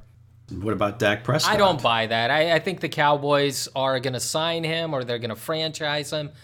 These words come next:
Speaker 2: for another year. I, I don't buy the fact that they're gonna dangle him in trades. I just think that's silly.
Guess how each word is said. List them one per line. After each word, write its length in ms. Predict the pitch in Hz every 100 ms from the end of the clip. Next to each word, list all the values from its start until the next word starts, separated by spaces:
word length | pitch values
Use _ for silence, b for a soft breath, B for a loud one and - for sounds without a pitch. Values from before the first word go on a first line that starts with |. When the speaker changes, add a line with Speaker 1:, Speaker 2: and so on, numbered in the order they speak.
| B
Speaker 2:
for 260 | - 156 147
another 320 | 143 147 139
year. 400 | 139 139 143 139 B B
I, 140 | 127 -
I 80 | 160
don't 240 | 185 160
buy 240 | 151 160 143
the 100 | 131
fact 460 | - 139 139 -
that 120 | 127
they're 160 | 131 127
gonna 200 | 120 113
dangle 500 | 107 123 139 143 143
him 200 | 131 131
in 80 | 110
trades. 840 | - 123 127 151 160 160 151 -
I 80 | 127
just 220 | 127 -
think 180 | 143 113 B B B
that's 260 | 139 156 -
silly. 640 | - - 143 123 101